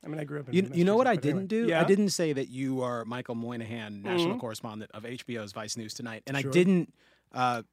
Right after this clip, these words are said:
Speaker 2: sort of ridicule Matt Welch for not being here today.
Speaker 1: What a piece of shit he is.
Speaker 2: The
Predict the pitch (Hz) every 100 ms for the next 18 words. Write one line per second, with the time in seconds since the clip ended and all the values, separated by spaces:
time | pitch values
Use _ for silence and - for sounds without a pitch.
0 | _ 139 117 117 143 139 - 135 123 127
1 | 127 127 131 - 127 117 127 117 135 127
2 | 113 110 - 101 196 - 151 107 - 139
3 | 123 123 104 -